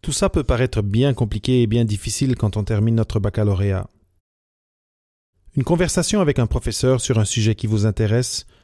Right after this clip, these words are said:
peut changer votre perspective et vous projeter dans une aventure où votre détermination et votre persévérance seront mises à l'épreuve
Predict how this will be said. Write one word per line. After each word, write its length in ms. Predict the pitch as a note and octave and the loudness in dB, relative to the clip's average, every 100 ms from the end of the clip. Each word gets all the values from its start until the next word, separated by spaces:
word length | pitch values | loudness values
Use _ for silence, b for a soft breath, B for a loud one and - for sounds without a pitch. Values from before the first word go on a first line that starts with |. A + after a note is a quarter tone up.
| b - | b -6
peut 100 | C#3+ | -2
changer 320 | C#3 D#3 D#3 | 0 0 2
votre 260 | B2+ A#2 - | 0 0 -2
perspective 800 | G#2+ - A#2+ - - C3 C3+ - | -4 -6 -8 -8 -4 -2 -2 -2
et 100 | D3 | -2
vous 140 | A2 A#2 | -2 -2
projeter 680 | - D3 C3 - A#2 B2+ b b | -2 -2 -2 0 0 -2 b b
dans 160 | - A2+ | -2 0
une 220 | G2+ A#2 | 2 2
aventure 480 | B2 A#2+ A#2+ C#3 C3 | 2 0 0 -2 0
où 40 | |
votre 280 | A2+ A#2 - | 0 0 0
détermination 840 | A2+ A#2 A#2+ A2 A2+ G#2+ - A#2 A2 | -2 -2 0 0 2 0 -2 0 0
et 60 | |
votre 300 | G#2 A2 - | -2 -4 -4
persévérance 920 | G#2+ B2+ - A#2+ A2 G#2+ A#2+ C3+ - - | -6 -6 -4 -2 -2 0 0 -2 -6 -14
seront 320 | - C#3 B2 | -6 -2 2
mises 220 | A#2+ G#2+ | 2 2
à 40 | A2+ | 2
l'épreuve 580 | A2 - G#2+ G2 G2+ | 0 -2 -2 -4 -6